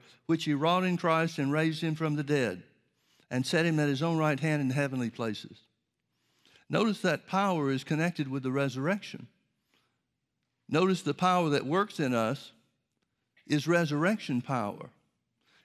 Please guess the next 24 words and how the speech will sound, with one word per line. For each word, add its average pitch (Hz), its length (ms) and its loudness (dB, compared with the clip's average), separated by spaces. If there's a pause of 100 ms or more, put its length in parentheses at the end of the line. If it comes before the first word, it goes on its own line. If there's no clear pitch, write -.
(100)
It's 147 160 0
power 175 380 2
that 147 220 0
belongs 160 380 2
to 160 160 0
us 151 120 -2
as 139 160 0
a 127 60 0
result 135 480 0
of 131 100 -8
what 156 180 -2
Jesus 135 460 -2
did 143 380 0 (880)
in 135 160 2
bearing 143 360 2
our 143 180 2
sins 143 380 0
upon 147 280 -2
himself 120 500 0 (1080)
and 131 180 2
redeeming 151 520 2
us 135 180 -2
from 139 320 0
the, 117 200 0